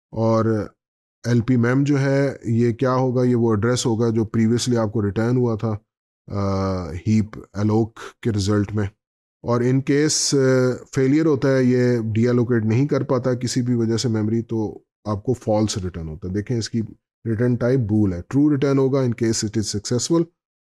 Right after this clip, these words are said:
फॉल्स रिटर्न होगा in case it is a failure।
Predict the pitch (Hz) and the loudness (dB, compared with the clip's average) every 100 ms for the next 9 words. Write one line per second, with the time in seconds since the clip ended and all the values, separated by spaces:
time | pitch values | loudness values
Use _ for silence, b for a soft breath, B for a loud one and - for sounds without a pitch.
0 | - 135 151 143 139 127 127 113 107 123 | -4 0 0 0 0 0 2 2 0 -2
1 | 113 110 107 113 117 123 - 101 101 120 | -4 -4 -4 -2 -2 -2 -6 -6 -2 0
2 | 156 - _ _ - 95 - 113 104 85 | -2 -4 _ _ -12 -12 -2 0 2 0